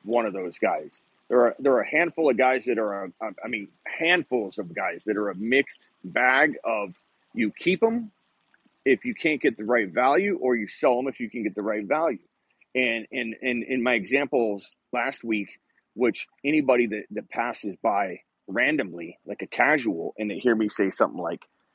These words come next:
you know, "You could trade J J." "What? You never trade J J. You never trade J T. You never trade this guy or that guy." Um, context matters,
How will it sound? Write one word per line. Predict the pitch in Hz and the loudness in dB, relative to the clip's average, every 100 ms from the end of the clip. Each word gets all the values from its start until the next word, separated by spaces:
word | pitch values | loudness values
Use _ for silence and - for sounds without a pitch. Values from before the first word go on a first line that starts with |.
| _ _ | _ _
you | 127 | 2
know, | 110 98 | 4 2
"You | 85 135 | 0 0
could | 139 117 | 2 0
trade | - 151 156 156 | 2 6 8 8
J | 107 107 107 | 4 -2 -2
J." | 95 107 101 | -2 -4 4
"What? | 214 254 - - _ _ _ _ _ _ - | 6 6 2 -4 _ _ _ _ _ _ -6
You | 220 | 2
never | 202 160 151 | 4 6 2
trade | - 139 107 | 2 2 4
J | 123 107 | -2 -4
J. | - - - _ _ | -10 -14 -16 _ _
You | - 226 | -8 -4
never | 226 220 180 | 0 0 0
trade | 139 165 131 104 - _ _ _ | -4 0 0 0 -4 _ _ _
J | - 139 120 | -4 -2 -2
T. | - 131 101 - _ _ _ _ | -6 -8 -8 -12 _ _ _ _
You | 202 226 | -8 -2
never | 214 185 156 | 0 0 -2
trade | - 143 113 87 - _ _ _ | -2 0 0 -4 -14 _ _ _
this | 131 120 | -2 -2
guy | - 110 | -2 -4
or | 101 | -4
that | 104 107 | -6 -8
guy." | - 87 78 _ _ _ _ _ _ - | -8 -12 -14 _ _ _ _ _ _ 0
Um, | 120 113 98 - _ _ _ _ _ _ - | 2 2 -2 -12 _ _ _ _ _ _ -8
context | 185 202 190 143 - | -2 -2 0 -2 0
matters, | 135 107 85 | -4 -4 -6